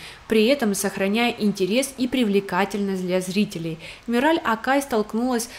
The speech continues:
с постоянным давлением со стороны продюсеров и режиссеров, которые требовали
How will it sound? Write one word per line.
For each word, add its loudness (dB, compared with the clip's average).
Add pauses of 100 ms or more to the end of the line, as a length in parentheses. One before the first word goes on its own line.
с -12
постоянным 2
давлением 0
со -4
стороны -2
продюсеров -2 (300)
и 4
режиссеров, 0 (280)
которые 4
требовали 2